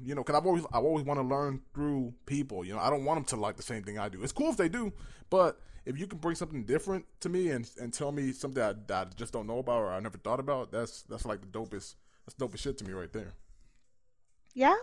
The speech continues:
Speaker 2: well, I mean, they do say that if you are, what's the phrase again?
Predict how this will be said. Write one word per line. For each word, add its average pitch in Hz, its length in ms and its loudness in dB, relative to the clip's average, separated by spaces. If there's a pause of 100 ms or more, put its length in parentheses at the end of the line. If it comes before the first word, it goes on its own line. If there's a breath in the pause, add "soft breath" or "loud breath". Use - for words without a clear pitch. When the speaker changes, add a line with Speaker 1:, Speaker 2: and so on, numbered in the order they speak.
(100)
Speaker 2:
well, 349 200 12
I 311 120 10
mean, 311 200 2
they 302 140 4
do 294 240 -6
say 294 440 6
that 220 600 10
if 220 260 4 (140)
you 262 280 2
are, 214 720 10
what's - 240 -2
the 269 120 4
phrase 285 280 0
again? 294 240 6